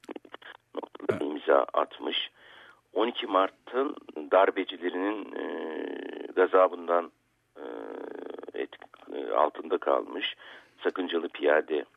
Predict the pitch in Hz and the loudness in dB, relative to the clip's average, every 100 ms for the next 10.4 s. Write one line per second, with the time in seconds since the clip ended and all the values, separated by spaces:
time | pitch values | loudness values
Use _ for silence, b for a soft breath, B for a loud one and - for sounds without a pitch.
0 | _ 76 71 71 - 85 73 69 64 64 | _ -2 0 0 2 4 4 2 2 -2
1 | - _ B B B B B - 62 - | -8 _ B B B B B -8 -2 0
2 | - - 71 65 67 67 64 64 - 98 | -2 2 2 2 -4 -8 -4 -4 -6 -6
3 | - - B B B - 85 107 135 131 | -6 -10 B B B -4 0 2 2 0
4 | 107 104 - 120 110 143 - _ - 92 | 0 -2 -4 4 4 4 -2 _ -10 -6
5 | 90 87 87 80 80 - 92 - 92 98 | -4 -2 -2 -4 -4 0 0 0 -6 -6
6 | - 87 78 73 73 76 120 143 B B | -4 -2 -2 -2 -2 -2 -4 -8 B B
7 | B - 80 78 80 76 73 69 67 65 | B -10 -4 -2 0 0 0 -2 -4 -6
8 | 60 60 76 - 98 98 101 90 71 69 | -6 -6 -6 -4 2 4 4 2 -14 -18
9 | 67 69 71 - - 90 170 - B B | -18 -16 -18 -16 -8 -6 -6 -8 B B
10 | B B B - | B B B 0